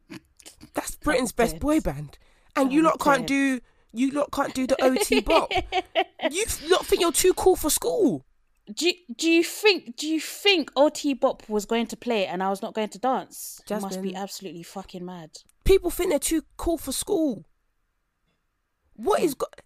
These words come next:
Speaker 1: it just, it, it was just those times where I'm just like, "Oh man, the U K, we, like, really think we're, like,"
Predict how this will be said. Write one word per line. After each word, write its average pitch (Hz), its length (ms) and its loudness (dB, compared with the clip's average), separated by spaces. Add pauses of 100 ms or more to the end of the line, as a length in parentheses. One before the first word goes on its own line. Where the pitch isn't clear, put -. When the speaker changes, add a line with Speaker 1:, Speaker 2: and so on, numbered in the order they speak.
(140)
Speaker 1:
it 302 100 -4
just, - 240 0 (320)
it, 214 80 -16 (140)
it 277 60 -2
was 294 100 2
just - 180 -2
those 320 220 -2
times 285 240 -2
where 214 100 -6
I'm 214 60 -8
just 214 140 -18
like, 190 100 -18 (100)
"Oh 196 240 -16
man, 160 260 -10
the 185 80 -10
U 277 160 -2
K, 233 220 -8
we, 196 140 -8
like, 196 160 -8
really 254 240 -4
think - 400 -8
we're, 160 80 -6
like," 156 460 -10